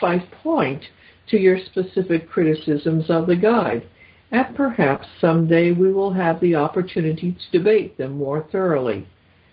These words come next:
For now, however, I'd like to address a paragraph in your letter that I found to be particularly troubling.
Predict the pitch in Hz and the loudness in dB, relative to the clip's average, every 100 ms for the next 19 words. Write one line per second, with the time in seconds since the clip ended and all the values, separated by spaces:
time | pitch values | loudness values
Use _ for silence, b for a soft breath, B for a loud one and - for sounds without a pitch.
0 | b b - 165 208 208 196 220 190 180 | b b 0 2 4 4 2 0 -2 -4
1 | 147 143 135 165 208 - - 175 175 180 | -2 -2 -2 -4 -4 -8 -4 -2 0 0
2 | 202 254 - _ - - 208 185 185 170 | 0 -2 -6 _ -10 -4 -2 0 0 2
3 | 175 175 185 175 156 170 - 262 208 127 | 2 2 2 0 -4 -4 -4 -2 0 2
4 | 135 139 - - 214 269 269 175 135 131 | 0 0 -4 -2 0 2 0 0 0 0
5 | 131 143 175 b b b b - 214 233 | 0 0 -2 b b b b 2 4 4
6 | 262 247 226 196 190 185 - 196 190 - | 2 -2 0 2 2 0 -2 -2 -2 -2
7 | 196 190 - - 262 175 151 135 131 135 | -4 -4 -6 -6 -2 2 2 2 0 -2
8 | 165 - - - 202 170 113 - | -2 -8 -10 0 0 2 0 -2